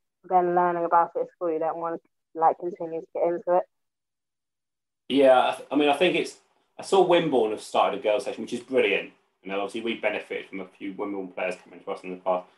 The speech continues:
Speaker 2: Dave, you've been involved, you were involved in Open Meetings. I think they have a small, smaller girls and women's section. Would you like to see more rugby clubs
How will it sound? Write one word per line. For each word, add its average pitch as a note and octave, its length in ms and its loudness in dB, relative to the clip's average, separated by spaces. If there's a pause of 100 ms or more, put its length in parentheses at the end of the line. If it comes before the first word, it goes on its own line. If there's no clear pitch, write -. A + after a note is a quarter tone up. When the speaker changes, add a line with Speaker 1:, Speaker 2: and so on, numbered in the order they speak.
(360)
Speaker 2:
Dave, D3 380 2
you've D3 260 2
been B2 200 4
involved, A2 400 2
you A#2+ 100 2
were A2 80 2
involved G#2 220 0
in G#2 40 -4
Open G2+ 120 -8
Meetings. G2+ 140 -8
I - 20 -16
think A#2 140 -8
they G#2 40 -4
have G2+ 100 -2
a G2+ 40 -14
small, G#2 520 -4 (100)
smaller G#2+ 440 -4
girls G2+ 320 -4
and G2+ 100 -10
women's G2 260 -10
section. G#2 420 -8 (380)
Would C3 120 -6
you D3+ 80 4
like D3 80 0
to - 60 -10
see D3 140 4
more C#3+ 400 4
rugby C#3 280 0
clubs B2+ 300 -4